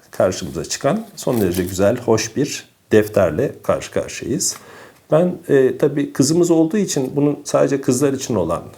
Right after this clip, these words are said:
e, sürümünü aldım. Siz diğer kitabı da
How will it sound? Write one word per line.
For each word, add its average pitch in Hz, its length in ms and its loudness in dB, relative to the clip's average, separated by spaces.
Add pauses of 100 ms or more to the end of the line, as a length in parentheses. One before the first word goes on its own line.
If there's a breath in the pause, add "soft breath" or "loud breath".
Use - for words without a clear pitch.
(160)
e, 78 240 -4 (880 loud breath)
sürümünü 85 420 -2
aldım. 87 380 0
Siz - 380 -2 (100)
diğer 139 480 0 (120)
kitabı - 360 -4
da - 200 -4